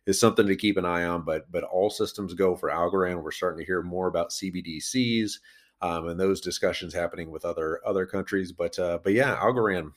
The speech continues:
looking pretty good today. Uh, hopefully it'll come back down a little bit. I think, you know, I might be looking to add in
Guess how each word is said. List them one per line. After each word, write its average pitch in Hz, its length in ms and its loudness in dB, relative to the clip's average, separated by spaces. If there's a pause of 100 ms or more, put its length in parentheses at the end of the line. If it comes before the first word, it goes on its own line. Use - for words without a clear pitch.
looking 113 260 -2
pretty 117 240 0
good 110 240 0
today. 104 400 2 (460)
Uh, 80 460 0
hopefully 107 520 2
it'll 92 140 6
come 104 240 0
back 90 200 0
down 98 180 4
a 90 60 0
little 95 220 4
bit. 92 140 4
I 80 100 4
think, 80 320 -8
you 95 120 -8
know, 80 100 -4
I 80 60 -4
might 78 280 -8
be 87 120 -6
looking 85 300 -4
to - 220 -10
add 101 200 4
in 92 280 2